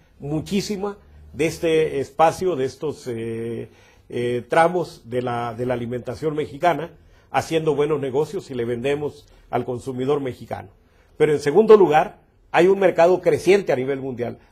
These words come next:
Ahora sí hay un mercado creciente que está demandando todos los productos, hortalizas, leche, carnes, pollos, huevos, eh, sorgos, maíces, eh, de todo tipo. Y tenemos la oportunidad de participar en un mercado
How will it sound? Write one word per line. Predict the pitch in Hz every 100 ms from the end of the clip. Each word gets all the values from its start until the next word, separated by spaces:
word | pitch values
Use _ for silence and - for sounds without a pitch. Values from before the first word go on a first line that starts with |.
| -
Ahora | 131 196 202
sí | 185
hay | 190
un | 185
mercado | 170 151 170 175
creciente | 170 - 160 156 175 - _ _ _
que | 131
está | 160
demandando | 165 180 139 151 170 175
todos | - 208 202
los | -
productos, | - 151 208 - 127 - _ _ -
hortalizas, | 123 - 123 127 170 165 175 175 - _ _ -
leche, | 135 160 160 180 165
carnes, | - 147 156 165 156 -
pollos, | 147 156 160 160 160 - _ _ _
huevos, | 135 151 160 170 170 160 -
eh, | 127 123 117
sorgos, | - 160 165 165 156
maíces, | 151 135 165 - 175 165 - _ _ _ _ _
eh, | 123 127 135
de | 139
todo | 135 170 -
tipo. | 120 - 101 _ _ _ _ _
Y | 214
tenemos | 220 190 180 196
la | 185
oportunidad | 151 143 131 151 143 135 160
de | 180
participar | - 131 127 110 117 151
en | 156
un | 165
mercado | 165 160 180 151 -